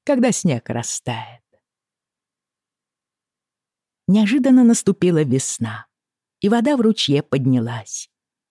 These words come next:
Бурный поток, разбухший от талого снега и сотен крошечных ручейков,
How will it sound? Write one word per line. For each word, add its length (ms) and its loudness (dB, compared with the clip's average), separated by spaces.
Бурный 400 0
поток, 640 -10
разбухший 560 -2
от 160 -8
талого 320 0
снега 480 -2
и 80 0
сотен 400 -2
крошечных 680 -4
ручейков, 800 -6